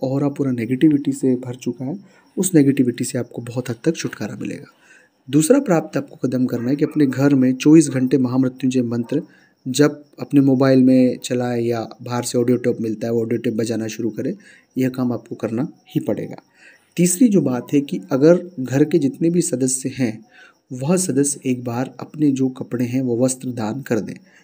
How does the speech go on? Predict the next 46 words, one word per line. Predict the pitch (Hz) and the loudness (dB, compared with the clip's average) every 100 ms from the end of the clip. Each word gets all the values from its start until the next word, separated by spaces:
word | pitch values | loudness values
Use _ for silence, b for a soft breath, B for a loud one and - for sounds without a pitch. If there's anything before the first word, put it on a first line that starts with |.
| _ 123 | _ -6
जो | 139 | -2
पुराने | 139 135 131 147 | 0 2 4 4
कपड़े | 135 127 135 | 2 0 2
उन्हें | 131 127 | 2 0
छोड़ | - 139 147 | -4 0 2
दें, | 143 185 B B B B _ | 4 0 B B B B _
अ, | 123 123 - | -10 -6 -4
किसी | 127 143 | 2 2
बहती | 127 131 131 | 2 2 2
नदी | 127 123 | 2 0
में | 131 | -2
प्रवाहित | - 110 110 110 | -4 -6 -6 -8
कर | - 107 | -8 -10
दें। | - - - | -12 -18 -16
जितने | 123 127 160 | -12 -2 2
भी | 147 | 2
सदस्य | - 123 - 123 | 0 -4 -2 -4
घर | 120 | -2
में | 120 120 | -2 -2
दो, | 117 120 | -2 -2
तीन, | 120 117 110 | -2 -4 -4
चार | 117 110 | -6 -8
जो | 117 120 | -4 -2
लोग | 117 117 113 | -2 -4 -4
हैं, | 143 | -4
वो | 127 | -4
कर | 127 120 | -4 -6
सके, | 139 147 196 B B B 156 | -6 -6 -8 B B B 0
या | |
जो | 143 151 175 | 6 10 10
इसे | 170 165 165 165 - _ _ _ _ - | 8 6 4 2 -4 _ _ _ _ 2
करना | 151 151 139 | 6 6 4
चाहे, | 123 120 | 4 2
जिनका | 120 123 123 | 0 0 2
विश्वास | 127 - 131 127 - | 2 2 2 2 2
हो, | 117 | 0
वो | 120 139 | 2 4
ये | 131 131 | 4 4
करे, | 127 120 165 | 2 0 2
जिनका | 151 151 | 0 2
नहीं, | 139 127 | 2 4
वो | 156 | 4
ना | 113 120 | 2 -2
करे, | 117 110 | -4 -8
कोई | 117 156 | 2 4
बात | 127 107 | 4 -2